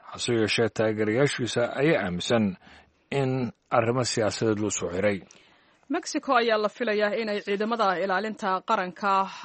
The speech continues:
Speaker 2: u dirto xuduudeeda dhinaca koonfureed ee ay la wadaagto dalka Guatemala Arbacadan maanta ah, taas oo qayb ka ah heshiis lagu yareynayo tirada dadka u safraya Mexico, iyaga oo rajeynaya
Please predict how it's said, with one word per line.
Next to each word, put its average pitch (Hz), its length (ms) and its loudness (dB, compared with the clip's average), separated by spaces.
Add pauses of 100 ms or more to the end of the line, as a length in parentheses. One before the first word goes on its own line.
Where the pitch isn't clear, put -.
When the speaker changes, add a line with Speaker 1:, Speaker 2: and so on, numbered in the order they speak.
(140)
Speaker 2:
u 226 100 -6
dirto 190 640 0
xuduudeeda 190 720 -2
dhinaca 180 480 -2
koonfureed 233 500 -2
ee 202 60 4
ay 190 120 2
la 208 120 0
wadaagto 175 480 -4
dalka 185 380 -6
Guatemala 196 640 0 (540)
Arbacadan 254 440 2
maanta 196 480 0
ah, 185 80 0
taas 196 380 -2
oo 165 180 -4
qayb 202 240 -4
ka 226 160 -6
ah 190 80 0
heshiis 180 520 -8 (120)
lagu 185 180 -4
yareynayo 185 600 -2 (100)
tirada 226 260 -4
dadka 214 300 -8
u 254 80 -6
safraya 180 640 -4
Mexico, 202 560 -6
iyaga 240 240 -4
oo 185 100 0
rajeynaya 185 680 -2